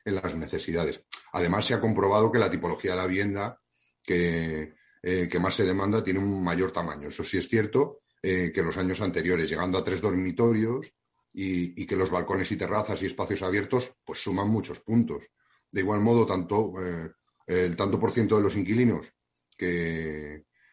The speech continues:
eh, por contrato se ha incrementado. Eh, el ratio, eh, está entre tres y cuatro inquilinos,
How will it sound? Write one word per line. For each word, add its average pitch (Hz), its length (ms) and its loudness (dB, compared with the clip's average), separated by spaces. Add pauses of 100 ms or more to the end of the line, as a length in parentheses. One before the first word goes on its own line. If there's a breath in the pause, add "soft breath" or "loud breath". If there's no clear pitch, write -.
(100)
eh, 85 800 -2
por 92 160 -2
contrato 98 480 0
se 113 100 -4
ha 104 40 0
incrementado. 90 760 -2 (100)
Eh, 76 500 -6
el 80 120 -4
ratio, 107 640 2 (300)
eh, 80 1000 -2
está 90 200 -6
entre 95 400 4
tres 110 460 -2
y 95 80 -10
cuatro 92 320 -2
inquilinos, 82 680 0